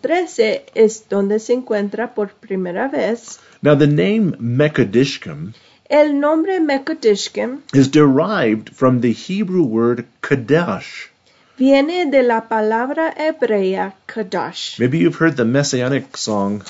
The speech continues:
Speaker 2: Kadosh.
Speaker 1: Quizás han escuchado un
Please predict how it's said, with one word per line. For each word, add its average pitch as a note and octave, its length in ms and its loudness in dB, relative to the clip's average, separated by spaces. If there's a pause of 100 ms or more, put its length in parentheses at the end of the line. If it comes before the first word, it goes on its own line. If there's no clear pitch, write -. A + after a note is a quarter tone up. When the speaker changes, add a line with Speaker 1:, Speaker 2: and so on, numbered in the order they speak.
(140)
Speaker 2:
Kadosh. A#2 840 -2 (340)
Speaker 1:
Quizás B3 580 0
han C4 180 0
escuchado B3+ 920 0
un A#3 400 0